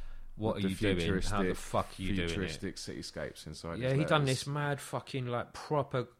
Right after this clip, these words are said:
Speaker 1: orb with electricity coming out of it.
Speaker 2: Yeah.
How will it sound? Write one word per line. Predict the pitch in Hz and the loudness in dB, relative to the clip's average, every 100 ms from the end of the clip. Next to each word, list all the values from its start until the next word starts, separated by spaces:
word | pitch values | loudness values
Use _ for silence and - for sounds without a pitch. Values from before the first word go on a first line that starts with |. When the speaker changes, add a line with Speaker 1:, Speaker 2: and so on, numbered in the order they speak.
| - | 4
Speaker 1:
orb | 139 123 98 85 - - _ _ _ _ _ _ - 110 | 6 6 2 -2 -10 -20 _ _ _ _ _ _ -14 -2
with | 123 110 | 0 2
electricity | 120 120 - 151 - - | 2 0 0 0 0 -6
coming | 110 117 98 | -4 -2 0
out | 98 95 | 0 -2
of | 78 | -6
it. | 80 67 _ | -10 -10 _
Speaker 2:
Yeah. | 95 95 90 | -2 0 0